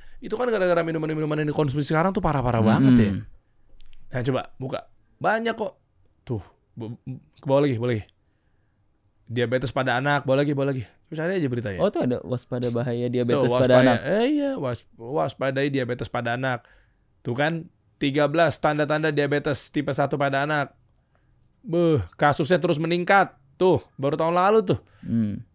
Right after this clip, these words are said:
Speaker 1: Delapan penyebab diabetes pada anak. Tuh, ka-, tuh, tuh, tuh, lihat deh. Tahun lalu juga nih beritanya, baru nih. Kasus diabetes anak meningkat tujuh puluh kali lipat, men.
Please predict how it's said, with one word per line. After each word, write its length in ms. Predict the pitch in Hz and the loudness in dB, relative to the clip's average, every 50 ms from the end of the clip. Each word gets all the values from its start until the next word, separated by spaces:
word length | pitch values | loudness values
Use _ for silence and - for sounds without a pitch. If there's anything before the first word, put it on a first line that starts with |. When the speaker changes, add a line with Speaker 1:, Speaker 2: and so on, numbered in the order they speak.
| _ _ _ | _ _ _
Speaker 1:
Delapan 480 | - 117 123 131 135 139 147 156 151 | -10 -6 -2 -2 0 0 0 -2 -2
penyebab 380 | 139 147 143 143 147 156 151 143 | -2 -4 -4 -2 -2 -2 -2 -2
diabetes 400 | 139 143 139 135 143 135 139 123 | 0 -2 0 0 0 -2 -4 -4
pada 240 | - 143 139 143 143 | -2 -2 0 0 0
anak. 220 | 156 160 151 - _ _ _ _ _ - - - - _ _ _ _ _ _ _ _ _ _ | 0 0 -2 -4 _ _ _ _ _ -20 -20 -20 -20 _ _ _ _ _ _ _ _ _ _
Tuh, 340 | - 170 175 151 113 92 - _ _ | 2 4 6 6 4 2 -2 _ _
ka-, 180 | - - - - _ _ | -8 -8 -8 -10 _ _
tuh, 200 | - 170 180 175 | 2 4 4 6
tuh, 120 | 147 151 | 4 4
tuh, 100 | 143 127 | 2 2
lihat 160 | 120 113 101 | 0 0 -2
deh. 100 | 98 90 - - - - - - - - - _ _ _ _ | -4 -8 -16 -20 -20 -20 -20 -20 -20 -20 -20 _ _ _ _
Tahun 180 | - - 127 131 | -8 -6 -4 -2
lalu 160 | 135 139 143 | -2 -2 -2
juga 160 | 139 147 151 | -2 -2 -2
nih 100 | 143 131 117 | -2 -2 -4
beritanya, 320 | 120 113 117 113 107 101 | -4 -4 -4 -4 -4 -4
baru 280 | 101 123 127 139 151 143 | -2 0 0 0 0 0
nih. 160 | 120 95 - _ _ _ _ _ _ _ | -2 -6 -8 _ _ _ _ _ _ _
Kasus 340 | - 147 147 147 175 175 | 2 4 4 4 4 4
diabetes 420 | 156 160 156 147 151 151 151 160 143 | 4 4 4 4 4 2 2 0 -2
anak 240 | 147 151 170 175 151 | 0 0 0 0 0
meningkat 420 | 156 156 160 156 147 170 156 - | -2 -4 -2 0 2 2 2 2
tujuh 400 | - 170 160 147 120 156 190 175 | 4 4 4 4 4 4 2 2
puluh 260 | - 185 190 190 196 | 4 4 4 6 6
kali 240 | 185 - 185 190 202 | 6 6 6 6 6
lipat, 640 | 202 208 220 214 - - - 254 226 208 - - | 4 4 2 2 0 2 4 4 4 4 2 -2
men. 320 | 165 156 165 185 190 165 | -6 -4 -2 -2 -2 -4